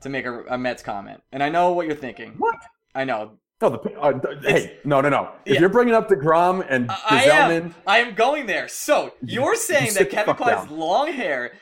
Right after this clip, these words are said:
Speaker 1: is not a wonderful, be-, beautiful thing, and yet you praise and kiss the feet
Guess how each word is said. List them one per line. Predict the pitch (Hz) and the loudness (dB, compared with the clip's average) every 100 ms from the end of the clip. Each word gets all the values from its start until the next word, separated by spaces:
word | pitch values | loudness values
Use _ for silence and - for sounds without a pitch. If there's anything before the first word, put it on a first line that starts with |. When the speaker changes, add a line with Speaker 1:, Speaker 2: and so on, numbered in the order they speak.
| _ - | _ -10
Speaker 1:
is | 165 | -8
not | 156 165 220 | -2 0 2
a | |
wonderful, | 170 151 175 220 226 233 226 | -2 -4 -2 -2 -2 -2 -2
be-, | 175 202 | -4 -6
beautiful | 170 220 233 269 | -6 -4 -4 -6
thing, | - 233 165 160 | -6 -4 -4 -4
and | 165 | -6
yet | 160 196 208 | -2 -2 -2
you | 175 202 285 320 - - | -6 -4 -2 -4 -8 -10
praise | 339 349 302 240 | -8 -6 -6 -8
and | 202 185 | -10 -12
kiss | - 285 320 | -6 -6 -4
the | 370 330 | -4 -6
feet | - 277 240 | -4 -6 -6